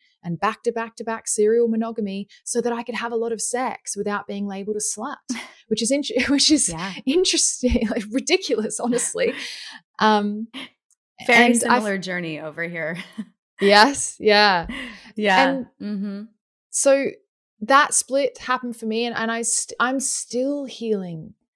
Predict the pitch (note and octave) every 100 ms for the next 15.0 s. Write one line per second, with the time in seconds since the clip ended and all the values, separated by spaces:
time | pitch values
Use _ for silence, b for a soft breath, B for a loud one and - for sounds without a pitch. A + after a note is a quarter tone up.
0 | _ - - - G#3 - F#3 F3 F3+ E3+
1 | - F3 D#3+ E3 - - - - G#3+ G#3
2 | G3+ b b b - G#3+ F#3 F3+ - F#3
3 | G#3 - - - G#3+ G#3+ - C4+ C#4 C#4
4 | A#3+ G#3+ G3+ F#3+ F#3 - A#3 C4 C#4 B3
5 | G#3 F#3 F3+ F3 F#3+ F#3 _ _ G#3 -
6 | G#3+ A#3 A#3 G#3+ F#3+ G3 G#3+ G#3+ - -
7 | - A3+ D4+ - - _ _ _ _ _
8 | A3 A3+ A#3 G#3+ - _ _ - C4+ C4
9 | E3+ D3+ - - - _ _ _ G3+ G#3+
10 | G#3+ G3 G3+ A3 A3 - E3+ E3 _ _
11 | - - A#3+ B3 A3+ G#3+ G#3+ - _ A3
12 | C4+ A#3 G3 F#3+ G#3 A3+ - B3 A#3+ A#3+
13 | A3 G#3 - B3 A3 A3 - A3+ A#3+ A3
14 | F#3+ F#3 F3+ G3+ G#3 G3+ G3 C#4 A#3 G#3